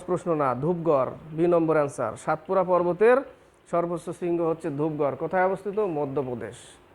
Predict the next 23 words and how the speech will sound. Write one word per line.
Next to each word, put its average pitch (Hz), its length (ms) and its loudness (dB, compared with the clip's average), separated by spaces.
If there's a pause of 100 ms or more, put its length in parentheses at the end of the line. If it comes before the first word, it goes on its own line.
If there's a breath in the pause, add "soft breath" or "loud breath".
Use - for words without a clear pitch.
(1400)
তাই 196 140 4
না? 185 200 4 (400)
সাতপুরা 175 380 0
পর্বত 180 400 4 (240)
মধ্যপ্রদেশে 151 600 -2
অবস্থিত, 131 560 -4 (300)
তার 143 160 2
শৃঙ্গ 196 340 2
হচ্ছে 196 320 4
ধূপগড়, 156 640 2
বি 151 160 0
নম্বর 143 280 0
অ্যান্সার। 123 380 -4 (2250)
আঠাশ 247 320 10
থেকে 302 200 8
তিরিশ, 294 560 6
আঠাশ 262 360 10
নম্বর 302 200 12
প্রশ্নটা 294 420 10
দেখো, 254 260 12
কোনটি 285 420 10
সঠিক 254 460 8
নয়? 269 520 12